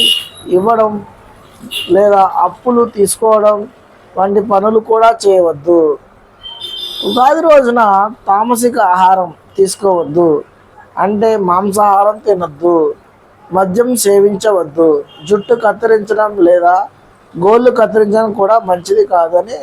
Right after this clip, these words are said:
పండితులు చెబుతున్నారు. ఉగాది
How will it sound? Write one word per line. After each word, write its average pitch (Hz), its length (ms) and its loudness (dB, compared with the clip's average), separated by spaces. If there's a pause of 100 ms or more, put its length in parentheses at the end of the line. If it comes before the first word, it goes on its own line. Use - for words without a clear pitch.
(200)
పండితులు 185 500 0
చెబుతున్నారు. 151 680 0 (3000)
ఉగాది 240 360 4